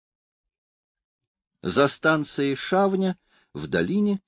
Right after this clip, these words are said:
опять начали попадаться военные кладбища. С поезда был виден каменный крест с обезглавленным Христом,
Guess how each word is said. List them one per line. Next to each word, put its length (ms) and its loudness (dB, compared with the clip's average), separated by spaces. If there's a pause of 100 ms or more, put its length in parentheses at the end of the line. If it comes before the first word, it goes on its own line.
(340)
опять 380 2
начали 400 -4
попадаться 580 -4
военные 680 -2
кладбища. 840 -10 (400)
С 140 -10
поезда 560 2
был 200 0
виден 300 -2
каменный 500 -2
крест 600 -2 (180)
с 140 -6
обезглавленным 800 0
Христом, 600 -4